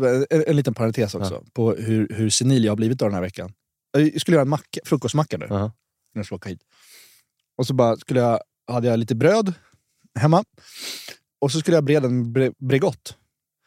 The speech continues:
Speaker 1: Och så går jag runt och liksom håller på att rodda med Viggo och pratar med Lisa som ska iväg till jobbet. Och så hittar jag inte Bregottet.
Speaker 2: Nej.
Speaker 1: Då går jag in på mobilen och skriver "köp Bregott" på vår inköpslista.
Speaker 2: Ja.
Speaker 1: Och sen när jag sätter mig där och har ätit en macka med bara tomat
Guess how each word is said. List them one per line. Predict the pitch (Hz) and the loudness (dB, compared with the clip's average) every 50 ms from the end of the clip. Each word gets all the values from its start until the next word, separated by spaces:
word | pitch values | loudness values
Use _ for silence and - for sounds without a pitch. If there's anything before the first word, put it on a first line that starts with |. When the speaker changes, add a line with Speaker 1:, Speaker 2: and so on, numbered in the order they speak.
| _ _ _ _ _ _ _ _ | _ _ _ _ _ _ _ _
Speaker 1:
Och | - | 0
så | 143 160 | 0 4
går | 156 165 | 4 4
jag | 151 151 | 4 6
runt | 147 151 156 147 127 - | 4 2 2 0 0 0
och | 147 | 0
liksom | 131 135 - 147 135 131 | 0 2 0 0 0 2
håller | 131 131 131 | 2 2 2
på | 107 143 135 | 2 2 2
att | 131 | 4
rodda | 135 131 131 127 | 4 2 2 2
med | 127 123 | 0 2
Viggo | 127 143 139 131 135 | 2 0 2 2 0
och | 123 | 2
pratar | - 135 120 - 123 | 2 0 0 0 0
med | 120 | 0
Lisa | 120 123 117 - - 139 131 | 0 0 0 2 2 0 0
som | 110 131 117 | 0 -2 -4
ska | - 127 | -2 0
iväg | 120 117 110 | 0 0 2
till | 120 | 2
jobbet. | 131 151 156 151 156 147 - 113 | 2 2 4 2 0 0 0 -4
Och | 113 104 | -6 -2
så | 117 123 120 120 117 - _ _ _ _ _ | 0 0 0 0 0 -2 _ _ _ _ _
hittar | - 117 175 - - - | -4 -2 -2 2 4 2
jag | 180 | 2
inte | 147 - | 2 -2
Bregottet. | 107 123 120 143 143 - - - - - _ _ | -6 -4 -2 -4 -4 -6 -10 -20 -20 -20 _ _
Speaker 2:
Nej. | - 107 101 107 113 - _ _ _ _ _ _ _ _ - | -8 -6 -6 -6 -8 -12 _ _ _ _ _ _ _ _ -2
Speaker 1:
Då | 156 | 2
går | 139 170 | 2 4
jag | 175 170 | 4 4
in | 165 | 4
på | 175 | 2
mobilen | 165 151 143 151 160 165 156 135 | 2 2 4 4 4 4 2 0
och | 131 120 | -2 -2
skriver | - 139 131 123 120 120 | 0 0 0 2 2 0
"köp | 110 - - 147 135 - - | 2 2 4 4 2 2 -2
Bregott" | - 117 117 127 120 143 113 - - _ - - - - _ | -4 0 0 2 2 0 -2 -2 -6 _ -16 -16 -16 -20 _
på | _ - 110 101 101 101 98 104 - | _ -4 -2 -2 0 -2 -2 -4 -4
vår | 113 101 98 98 101 | -2 -2 -2 -2 -2
inköpslista. | 104 120 104 98 - 98 - - 135 - - - - - - _ | -4 -6 -6 -4 -4 -6 -4 -4 -4 -6 -6 -8 -10 -18 -14 _
Speaker 2:
Ja. | - 117 117 123 - _ _ _ | -6 -6 -6 -6 -10 _ _ _
Speaker 1:
Och | 131 - | -6 -2
sen | - 143 135 135 139 147 156 - _ _ _ _ _ _ _ | 2 2 2 2 2 -2 -4 -8 _ _ _ _ _ _ _
när | 151 | 0
jag | 156 147 | 2 4
sätter | - 202 - - 190 | 4 2 2 2 0
mig | 165 156 127 | 0 2 0
där | 107 101 104 110 - - _ _ | 0 -2 -2 -4 -8 -12 _ _
och | 135 127 123 | 2 2 4
har | 113 135 131 120 | 4 4 2 2
ätit | - 143 127 120 147 139 | 2 0 0 0 -2 -2
en | 151 143 | 0 0
macka | 143 131 113 - - 117 | 0 -2 -2 -2 0 0
med | 120 123 | 0 2
bara | 127 139 123 117 120 135 131 | 2 2 2 4 2 0 0
tomat | - 131 131 143 - - - _ - - | 0 0 0 0 0 -2 -8 _ -18 -18